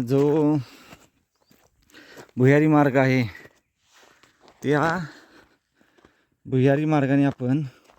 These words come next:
येणार आहोत. पूर्ण व्हिडिओ नक्की आणि नक्की पहा, सर्व माहिती या गडाची देण्यात येणार आहे आपणाला. अपरिचित ठिकाणे जी जी आहेत,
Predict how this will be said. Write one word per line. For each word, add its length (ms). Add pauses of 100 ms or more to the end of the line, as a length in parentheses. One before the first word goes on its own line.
(760)
येणार 320
आहोत. 320 (1000)
पूर्ण 260
व्हिडिओ 580 (880)
नक्की 320
आणि 300
नक्की 280
पहा, 320 (880)
सर्व 220
माहिती 360
या 140
गडाची 360
देण्यात 300
येणार 240
आहे 140
आपणाला. 560 (2500)
अपरिचित 600
ठिकाणे 360
जी 140
जी 160
आहेत, 360